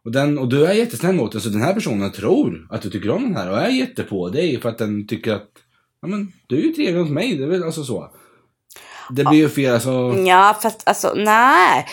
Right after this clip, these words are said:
Speaker 2: sån är inte jag.
Speaker 1: Nej, och det där med
Speaker 2: Alltså, tycker jag inte om dig,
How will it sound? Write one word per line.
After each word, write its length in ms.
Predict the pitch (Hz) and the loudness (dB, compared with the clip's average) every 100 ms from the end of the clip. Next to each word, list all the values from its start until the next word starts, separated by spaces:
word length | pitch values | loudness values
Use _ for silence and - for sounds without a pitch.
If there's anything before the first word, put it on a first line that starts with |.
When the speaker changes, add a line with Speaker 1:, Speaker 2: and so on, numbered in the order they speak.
| - - | -14 -10
Speaker 2:
sån 600 | - - 311 330 285 240 | -6 0 4 4 4 4
är 80 | 196 | 4
inte 300 | 190 175 170 | 2 2 2
jag. 240 | 143 135 - | 4 2 -6
Speaker 1:
Nej, 420 | 147 175 208 196 175 | -4 -2 0 0 2
och 60 | |
det 80 | 175 | 2
där 180 | 160 147 | 2 2
med 80 | 233 | 2
Speaker 2:
Alltså, 240 | 131 254 247 - | 2 0 0 -2
tycker 360 | 294 - - | -2 -2 2
jag 100 | 269 | 2
inte 200 | 269 320 | 4 4
om 300 | 311 330 277 | 6 6 4
dig, 300 | 160 120 143 | 4 2 -2